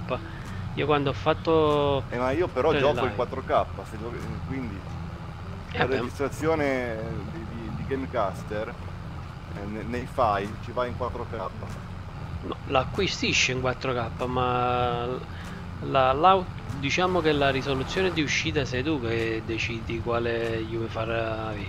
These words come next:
Speaker 2: Sì, di, di, per Twitch a millenovecentoottanta.
Speaker 1: Io su due K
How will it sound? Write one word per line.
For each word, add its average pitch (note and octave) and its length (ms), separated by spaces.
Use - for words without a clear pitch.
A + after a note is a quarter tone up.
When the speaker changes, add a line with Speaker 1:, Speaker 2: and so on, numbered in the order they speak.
Speaker 2:
Sì, D3 280
di, A2+ 160
di, B2+ 140
per C3+ 160
Twitch C#3 640
a G2 80
millenovecentoottanta. G#2+ 1000
Speaker 1:
Io A#3+ 200
su D3+ 180
due F#3+ 180
K D#3+ 200